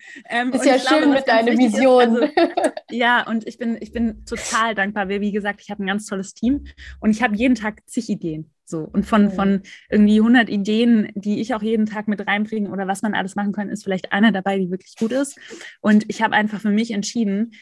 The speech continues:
Speaker 1: da auch Verantwortung abzugeben. Es gibt so Sachen, da hab ich ein Bauchgefühl und da denk, da bin ich dann auch ein bisschen pushy und sag,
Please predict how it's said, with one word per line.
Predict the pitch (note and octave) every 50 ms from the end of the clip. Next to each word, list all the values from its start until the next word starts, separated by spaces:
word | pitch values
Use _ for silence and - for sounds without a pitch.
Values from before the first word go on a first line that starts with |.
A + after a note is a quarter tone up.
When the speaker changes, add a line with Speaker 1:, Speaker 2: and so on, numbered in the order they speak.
| _ _ -
Speaker 1:
da | G#3+ G3 F#3+ F#3+ G3 -
auch | - G3 -
Verantwortung | - - F#3+ - G3 G#3 G#3+ G3+ F#3 - F3+ F3+ -
abzugeben. | G#3+ A3 - - - F3+ - E3 E3+ E3+ F#3 A3+ A#3 A#3 - _ _ _ -
Es | - A3+ -
gibt | D4+ - -
so | - A#3
Sachen, | G#3 A#3+ B3+ - C4 A3+
da | G#3+ G#3
hab | A3 A3+
ich | A3+ -
ein | G3+ F3+
Bauchgefühl | - G#3+ G#3+ - B3+ - - - C4 C4+ C4+ A#3+
und | G#3+ G3+
da | G3 G3
denk, | G#3 G#3+ G#3 G#3 - - -
da | G#3+
bin | G3 G#3+ A3 G#3+
ich | G#3+
dann | A3 G#3+ G3
auch | - G#3
ein | G#3 G#3
bisschen | G#3 G3+ - F3+ F3+
pushy | - - B3 A#3+ - C4+ A#3
und | G#3 F#3+
sag, | G3 F#3+